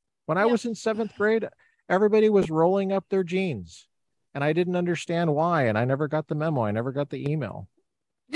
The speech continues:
Speaker 1: And
Speaker 2: <laughs>
Speaker 1: so you're supposed to just roll up your, no one understands why. There, there's never a
Speaker 2: Mm-hmm.
Speaker 1: discussion about it. And same with,
Speaker 2: No. <laughs>
Speaker 1: so how do you, like, what about that sociological fact of just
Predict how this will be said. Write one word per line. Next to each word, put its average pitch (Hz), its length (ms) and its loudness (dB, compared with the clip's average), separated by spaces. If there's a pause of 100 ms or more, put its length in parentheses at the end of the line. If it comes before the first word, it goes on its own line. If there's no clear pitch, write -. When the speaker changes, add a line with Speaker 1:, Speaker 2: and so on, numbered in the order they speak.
Speaker 1:
And 131 260 0
Speaker 2:
<laughs> - 0 -
Speaker 1:
so 151 220 4
you're 143 200 4
supposed 160 260 -2
to 165 100 -4
just 165 240 -4
roll 143 240 4
up 156 160 0
your, 165 80 -2 (100)
no 151 200 4
one 196 160 2
understands 165 560 -4
why. 170 420 -4 (300)
There, 147 200 0
there's 135 320 0
never 156 300 2
a 123 40 2
Speaker 2:
Mm-hmm. 101 80 -2
Speaker 1:
discussion 135 520 -4
about 78 300 -8
it. - 160 -12 (160)
And 127 260 -6
same 180 300 2
with, 190 240 2
Speaker 2:
No. 269 180 6 (120)
<laughs> - 100 -20
Speaker 1:
so 175 200 -4
how 175 280 0
do 220 80 -2
you, 226 320 -2
like, 165 400 -4 (1300)
what 165 180 -2
about 202 260 0
that 143 160 -2
sociological 143 960 0
fact 113 440 -2
of 101 100 -6
just 127 400 -4